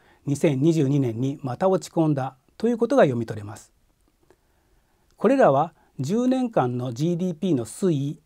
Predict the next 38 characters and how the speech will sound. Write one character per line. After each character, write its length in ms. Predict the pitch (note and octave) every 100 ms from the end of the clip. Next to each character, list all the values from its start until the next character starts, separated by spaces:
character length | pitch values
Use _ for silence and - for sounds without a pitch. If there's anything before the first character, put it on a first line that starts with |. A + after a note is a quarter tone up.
| _
と 100 | G3
い 80 | G3+
う 100 | G3
観 260 | - F#3+ E3
点 220 | A#2+ G#2+
で 80 | A#2
は 200 | D3 - _ _ -
デ 200 | B2 D#3+
ー 40 |
タ 100 | E3
に 100 | D#3+
含 240 | D3+ - D#3
ま 80 | E3
れ 80 |
る 100 | G#3+
情 220 | F3+ B2+ A2+
報 200 | A2 G#2+
で 100 | G2
す。 180 | - _ _ _ _ _ _ _ _ _ _ _ _ _ _ _ _
折 180 | F3 G#3+
れ 40 |
線 200 | B3 B3+
グ 100 | C#4
ラ 100 | A#3+
フ 120 | -
は 220 | B2 E3 - _ _
こ 160 | -
の 120 | F3 A3
よ 140 | F#3
う 40 |
に 300 | A#2 B2+ E3 - _ _
年 320 | D3 F3 E3
や 140 | A#2 A2
月、 380 | - - C#3+ - _ _ _
あ 160 | - F3+
る 100 | G#3+
い 60 |
は 180 | D3+